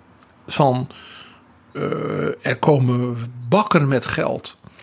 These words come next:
juwelen uit de Oeral, die worden dan, eh, cadeau gedaan en kunnen dan verkocht worden, eh, door, eh, Annabel Nanninga of zo. Nou, nee. Dat verwachtingspatroon is wat naïef. En ik vind dus dat men daarmee in zekere zin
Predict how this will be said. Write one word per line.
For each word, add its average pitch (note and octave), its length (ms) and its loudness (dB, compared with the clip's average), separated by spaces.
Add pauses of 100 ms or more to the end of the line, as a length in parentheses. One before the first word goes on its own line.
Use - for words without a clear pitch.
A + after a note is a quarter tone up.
(140)
juwelen C#3+ 680 6
uit D3 160 0
de D#3+ 160 0
Oeral, D#3 800 4
die C#3+ 160 6
worden C#3 260 2
dan, B2+ 360 -4
eh, A2+ 440 -10
cadeau D#3 340 4
gedaan B2+ 460 0
en B2 100 -6
kunnen B2 220 0
dan A#2+ 140 -2
verkocht - 380 -4
worden, C#3+ 320 0 (640)
eh, - 100 -2 (180)
door, C3 320 4 (240)
eh, D3 80 -2
Annabel C3 460 0
Nanninga F3+ 500 4
of D3+ 140 0
zo. - 440 2
Nou, C#3 300 0
nee. A#2 320 -2 (580)
Dat C#3 200 0
verwachtingspatroon C#3+ 640 0
is A#2+ 100 -2
wat A2+ 160 -2
naïef. A#2 360 -4
En E3 100 -4
ik D3 180 -4
vind F#3+ 220 2
dus D#3 140 0
dat C#3 200 2
men C#3+ 240 4
daarmee C3 420 0
in F3 140 0
zekere E3+ 380 2
zin A#2+ 260 0